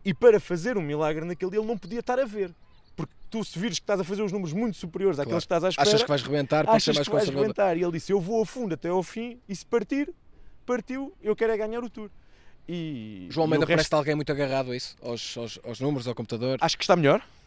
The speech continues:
Speaker 1: Acho que
Speaker 2: Eu
Speaker 1: está
Speaker 2: acho que
Speaker 1: melhor.
Speaker 2: é, é na valenciana que ele até, eh, fica para trás. Quando o Remco ataca, ele parece estar a olhar ali para o
Speaker 1: Sim.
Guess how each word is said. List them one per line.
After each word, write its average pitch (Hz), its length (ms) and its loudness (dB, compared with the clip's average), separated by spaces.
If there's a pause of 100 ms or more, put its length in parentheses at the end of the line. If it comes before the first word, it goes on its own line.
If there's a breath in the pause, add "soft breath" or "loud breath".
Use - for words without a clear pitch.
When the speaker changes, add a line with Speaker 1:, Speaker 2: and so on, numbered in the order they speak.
(240 soft breath)
Speaker 1:
Acho 151 200 2
que 160 60 0
Speaker 2:
Eu 190 60 6
Speaker 1:
está 180 80 6
Speaker 2:
acho 160 100 4
que 220 60 0
Speaker 1:
melhor. 208 180 6
Speaker 2:
é, 180 60 6
é 175 40 4
na 160 80 2
valenciana 147 440 -2
que 147 100 -4
ele 147 100 0
até, 143 600 -2
eh, 117 800 -4
fica 135 260 -8
para 123 140 -6
trás. 135 180 -6 (220)
Quando 147 160 -2
o 143 40 0
Remco 170 280 0
ataca, 151 400 2
ele 147 80 -2
parece 160 220 -4
estar - 120 0
a 165 40 6
olhar 151 200 4
ali 147 160 0
para 147 140 -4
o 143 640 0
Speaker 1:
Sim. 113 160 -6